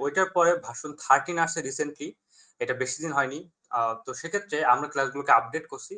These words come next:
এটা নিয়ে আসলে ক্লাসটা আজকে। তো আমরা আপডেট করছি ক্লাসগুলো।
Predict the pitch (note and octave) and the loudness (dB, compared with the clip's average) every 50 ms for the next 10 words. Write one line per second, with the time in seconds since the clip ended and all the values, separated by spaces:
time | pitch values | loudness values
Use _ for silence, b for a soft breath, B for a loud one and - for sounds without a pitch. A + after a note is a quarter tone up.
0 | A#2+ A#2+ A#2+ C#3 C#3 C#3+ D3 C#3 - - C#3+ C#3+ C#3 C3 - _ _ - B2+ B2 | -10 -6 -6 -4 -4 -2 -4 -4 -6 -6 -8 -6 -6 -6 -8 _ _ -2 -2 -2
1 | B2 - - C3 - - - - _ _ _ _ _ _ - B B B B B | -2 -2 -10 -12 -12 -12 -18 -18 _ _ _ _ _ _ -20 B B B B B
2 | _ _ B2+ B2+ B2+ C3+ C3 C3+ B2+ C#3 D3 B2+ C3 C3+ C#3 E3+ F#3+ F#3+ - F3 | _ _ -4 -4 -4 -4 -4 -6 0 6 8 8 8 8 4 -2 -4 -4 -4 -10
3 | E3 - - - D3 C3+ B2+ B2 B2 C#3+ F#3 | -10 -10 -12 -6 -4 -4 -4 -4 -6 -10 -10